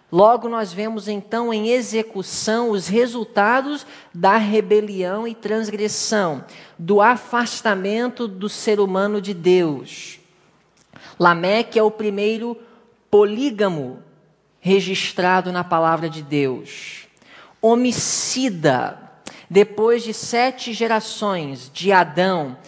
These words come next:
da descendência de Caim, nós temos o fruto da escolha de Caim de ter se separado de Deus na vida de sua descendência.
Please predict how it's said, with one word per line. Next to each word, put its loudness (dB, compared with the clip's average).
da 6
descendência -2
de -6
Caim, -2
nós 0
temos 0
o 2
fruto 0
da 4
escolha 2
de -6
Caim -4
de 0
ter 4
se -6
separado 0
de -8
Deus 0
na 4
vida 0
de -4
sua 0
descendência. -2